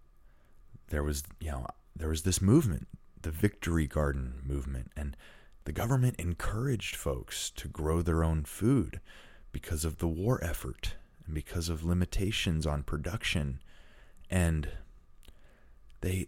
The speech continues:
they s-, they suggested certain ways of doing it, ways of incorporated, incorporating chickens into the system so that you have a source of composted chicken manure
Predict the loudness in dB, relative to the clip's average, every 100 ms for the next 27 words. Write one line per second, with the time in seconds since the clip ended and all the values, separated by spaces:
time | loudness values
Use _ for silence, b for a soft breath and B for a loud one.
0 | -2 -2 0 2 2 2 2 -2 -4 2
1 | 6 6 6 0 2 2 2 2 2 4
2 | 2 0 2 4 2 0 -4 -6 -2 0
3 | 2 2 0 -4 B B B 0 0 2
4 | 2 2 2 -2 -2 2 4 4 0 -2
5 | -4 0 2 4 6 6 6 8 8 8
6 | 6 4 4 2 2 4 4 6 2 2
7 | 0 0 -2 -4 -6 -4 -4 -4 -4 -2
8 | -2 -2 -4 -6 -8 B B B B -6
9 | -2 2 4 2 0 -2 -4 -4 -8 -2
10 | 0 0 0 0 0 -2 -4